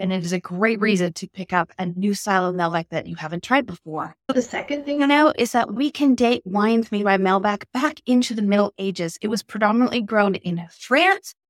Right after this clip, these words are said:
It was used in Bordeaux as part of a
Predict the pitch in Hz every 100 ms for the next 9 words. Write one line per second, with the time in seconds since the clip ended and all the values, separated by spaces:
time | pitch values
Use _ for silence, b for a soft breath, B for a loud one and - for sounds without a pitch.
0 | _ 208 - 196 190 208 202 - 190 180
1 | 170 180 175 220 277 - 190 - - 190
2 | 190 175 202 175